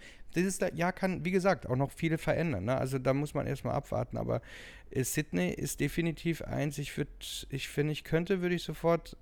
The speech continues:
eintauschen. Ich habe aber auch hier jetzt nichts, wo ich sage, „Okay, und dann kann ich direkt losarbeiten.“ Kann ich einen Job haben. Also, wenn ich jetzt, ich würd auch mal einen anderen Job machen. Ich würde nicht nur Fotografie. Also, ich meine, ich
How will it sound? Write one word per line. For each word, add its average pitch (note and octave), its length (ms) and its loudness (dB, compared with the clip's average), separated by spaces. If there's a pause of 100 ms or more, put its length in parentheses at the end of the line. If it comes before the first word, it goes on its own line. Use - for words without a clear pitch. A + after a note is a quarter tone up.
eintauschen. F3 600 0
Ich D3+ 160 -4
habe D#3+ 140 2
aber D#3+ 160 2
auch D3+ 140 0
hier D#3+ 180 2
jetzt D#3 220 -2 (180)
nichts, D#3+ 500 -2
wo D#3+ 120 2
ich D#3+ 100 0
sage, D3+ 280 4
„Okay, D#3 180 2
und B2+ 140 6
dann A#2 100 0
kann C3+ 140 4
ich C3 80 0
direkt C#3+ 300 -2
losarbeiten.“ A#2 540 -2 (1040)
Kann C3 120 2
ich B2 40 6
einen B2+ 80 -2
Job - 240 4
haben. A2+ 200 -2
Also, A#2+ 180 4 (260)
wenn D3+ 120 8
ich D#3+ 100 4
jetzt, - 320 4 (340)
ich - 140 -4
würd G#3 120 12
auch F3+ 80 8
mal D3 120 6
einen A#2 100 2
anderen G#3+ 280 6
Job A#2 200 2
machen. G#2 160 2
Ich A2+ 100 -4
würde C#3 220 2
nicht B2 320 -2
nur A#2 140 2
Fotografie. A2 640 0
Also, G2 120 -2
ich G#2 80 -4
meine, A2 200 4
ich A2 100 -6